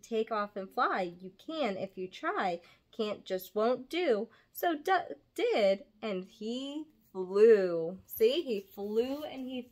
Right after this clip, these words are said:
flew and he flew because his aunt wouldn't let him give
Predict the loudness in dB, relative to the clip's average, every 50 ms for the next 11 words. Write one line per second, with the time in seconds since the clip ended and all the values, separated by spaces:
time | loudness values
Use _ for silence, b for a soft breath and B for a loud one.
0 | _ -14 -6 -2 0 0 0 -2 -4 -8 -10 -10 -12 -12 -12 -12 -10 -6 -6 -6
1 | -6 -8 -12 -12 -8 -8 -8 -8 -10 B B B B B B B B -10 -8 -6
2 | -6 -6 -4 -2 0 0 0 -2 -4 -10 -12 -6 -4 0 0 0 0 0 2 2
3 | 2 2 0 -6 -8 -8 -8 -8 -8 -10 -6 -6 -4 -6 -6